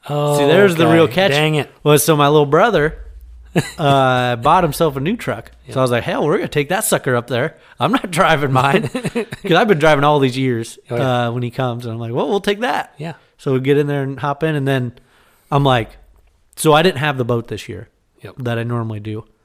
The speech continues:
Speaker 2: Uh, I let my brother run it, uh, for the summer 'cause he was just gonna have more time to do it. And I was like,
Speaker 1: Mm-hmm.
Speaker 2: "You know, I had a baby in July.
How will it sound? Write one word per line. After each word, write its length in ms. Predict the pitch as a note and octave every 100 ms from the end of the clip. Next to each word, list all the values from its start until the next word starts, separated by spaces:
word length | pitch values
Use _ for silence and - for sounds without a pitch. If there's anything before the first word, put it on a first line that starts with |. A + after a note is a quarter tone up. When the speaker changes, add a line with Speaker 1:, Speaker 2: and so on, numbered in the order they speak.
| _ _ -
Speaker 2:
Uh, 60 |
I 180 | A#2+ A2+
let 180 | A#2+ C3
my 80 | B2+
brother 300 | C3 B2 A2+
run 180 | A#2+ B2
it, 100 | - _ _ _ _ -
uh, 160 | A#2+ A#2+
for 120 | A#2+
the 60 |
summer 260 | G#2+ A#2+ B2
'cause 240 | - G#2 - -
he 120 | B2+
was 80 | A#2
just 160 | G#2+ G#2+
gonna 100 | G#2
have 100 | G2+
more 120 | G#2+ G2
time 240 | G#2+ G2+
to 60 | G#2
do 140 | G#2+
it. 40 | G#2+
And 100 | G#2
I 40 |
was 80 | G2+
like, 100 | G#2+
Speaker 1:
Mm-hmm. 40 | A#2+
Speaker 2:
"You 40 |
know, 180 | A2+ G#2+
I 100 | G#2+ G#2+ _ _ _ - - - _ _
had 100 | C#3+
a 40 |
baby 280 | B2+ C#3+ C3+
in 100 | C3
July. 580 | B2 E3 F#3 F3 E3+